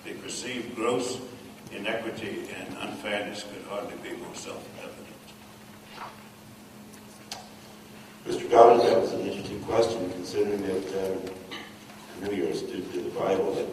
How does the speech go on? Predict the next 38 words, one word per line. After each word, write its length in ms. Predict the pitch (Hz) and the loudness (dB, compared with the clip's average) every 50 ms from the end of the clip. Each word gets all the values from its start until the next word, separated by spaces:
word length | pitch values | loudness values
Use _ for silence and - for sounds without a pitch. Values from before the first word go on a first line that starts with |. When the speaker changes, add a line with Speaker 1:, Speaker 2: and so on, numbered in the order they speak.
| - | -4
Speaker 2:
Yemen, 340 | - 87 95 101 - - - - | -4 -2 -2 -2 -2 -4 -4 -4
I 80 | - | -6
think, 240 | - - - - - - - | -8 -8 -8 -10 -10 -8 -8
was, 220 | - - - - - | -8 -6 -6 -4 -2
uh, 200 | 82 80 80 82 80 82 80 80 - - - - - | 0 0 0 0 0 -2 -6 -6 -8 -10 -12 -14 -10
where 160 | - 85 - - - | -6 -6 -6 -4 -4
ancient 320 | 98 95 - - - - | -6 -6 -6 -8 -8 -10
Sheba 400 | - - - 104 104 107 117 - - - - - - - - - - - | -10 -10 -8 -6 -6 -4 -4 -4 -4 -6 -8 -10 -12 -14 -14 -14 -14 -14
used 160 | - - - | -14 -14 -14
to 100 | - - - | -14 -12 -10
be, 80 | 71 69 | -10 -8
the 160 | 69 71 71 - - - | -8 -8 -10 -10 -10 -8
queen 200 | - - 98 95 | -8 -8 -6 -8
of 100 | 82 78 | -8 -10
Sheba 340 | - - - 76 73 69 69 - - - - - - - - - - - - - | -10 -10 -10 -10 -8 -8 -10 -10 -10 -10 -12 -12 -12 -14 -16 -16 -16 -16 -14 -14
was 80 | - - - - - | -14 -12 -12 -12 -12
in 160 | - - 71 | -10 -10 -8
Yemen. 260 | 71 - - - - - - - - - - - - - - - - - - - - | -8 -10 -10 -10 -12 -14 -14 -16 -16 -16 -16 -16 -16 -14 -16 -16 -16 -16 -14 -10 -8
Yemen 440 | - - - - - - - - - | -4 -2 0 0 0 -2 -2 -4 -4
was 100 | - - | -6 -6
the 160 | - - - 80 80 | -6 -6 -6 -6 -6
only 240 | 85 85 85 - - - | -6 -6 -6 -8 -8 -10
country 280 | 90 - - - - 82 | -10 -10 -8 -6 -4 -2
that 120 | 80 - - | -2 -4 -4
was 140 | - - - | -6 -8 -10
split 280 | - - - 95 92 95 95 98 | -10 -8 -4 -4 -2 -2 -2 -2
by 100 | - - | -2 -2
the 120 | - - - - | -4 -4 -6 -8
communists 680 | - 113 110 110 107 - 90 - - - - - - - - - - - - - - - - - | -8 -6 -6 -6 -6 -6 -6 -8 -8 -10 -10 -12 -14 -16 -16 -18 -18 -18 -18 -18 -18 -16 -14 -8
back 180 | - - - - - 85 | -6 -4 -4 -4 -4 -6
in 80 | 80 78 | -6 -6
the 60 | 117 | -4
days 200 | 117 95 92 92 92 | -2 -2 0 -2 -2
of 100 | - 92 | -2 -4
the 80 | - - - | -6 -6 -6
Cold 300 | - 85 87 - - 82 | -2 -2 -2 -2 -2 -2
War, 160 | 82 87 85 | -2 0 0
where 240 | - - - - - | 0 0 -2 -2 -4